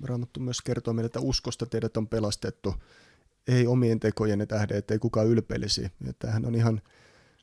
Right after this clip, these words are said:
täysin, täysin selvä asia, että ei, ei niin kuin yhdelläkään teolla me ei saada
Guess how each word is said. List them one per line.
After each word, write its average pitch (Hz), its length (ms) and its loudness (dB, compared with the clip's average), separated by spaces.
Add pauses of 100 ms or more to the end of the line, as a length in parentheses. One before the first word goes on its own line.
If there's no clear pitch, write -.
täysin, 117 400 0 (100)
täysin 117 300 0
selvä 120 320 6
asia, 110 260 4
että 107 240 -4
ei, 107 160 -2 (300)
ei 117 280 -4
niin 131 180 -4
kuin 123 240 -6 (160)
yhdelläkään 117 640 4
teolla 120 340 6
me 107 160 0
ei 110 80 -2
saada 104 320 2